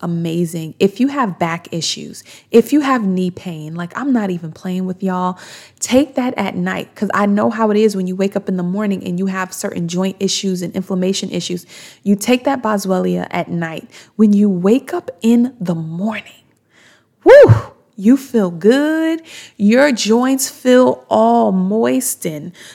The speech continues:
I'm lubricated. There we go. That's the right word. Um, oh my goodness. It is, those, Boswellia is awesome. So during your time of the, of the month, it helps so much. So I take Shatavari. Let me say, did I say that right?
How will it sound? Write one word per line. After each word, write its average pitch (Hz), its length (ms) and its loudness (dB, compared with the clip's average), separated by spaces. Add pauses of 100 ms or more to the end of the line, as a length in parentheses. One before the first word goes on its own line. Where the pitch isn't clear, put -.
(120)
I'm 240 280 2
lubricated. 254 1120 4
There 240 160 6
we 220 120 4
go. 202 160 4
That's 220 240 0
the 202 100 -4
right 190 320 -4
word. 180 380 0 (500)
Um, 190 460 0
oh 240 180 6
my 202 240 0
goodness. 196 800 0 (340)
It 277 360 4
is, 202 320 4
those, 262 440 0 (140)
Boswellia 202 480 2
is 180 220 -2
awesome. 185 380 -6
So 180 300 -2
during 214 300 0
your 220 120 0
time 208 320 -2
of 196 80 0
the, 190 140 -6 (100)
of 190 140 0
the 185 60 -2
month, 190 440 -2 (380)
it 208 140 2
helps - 520 -6
so 190 240 0
much. 185 200 -6
So - 160 -4
I 180 80 -2
take 208 300 -2
Shatavari. 233 840 -4 (600)
Let - 80 -14
me 180 80 -8
say, 185 240 -10
did - 180 -12
I 185 60 -12
say 202 180 -4
that 208 240 -2
right? 220 240 -6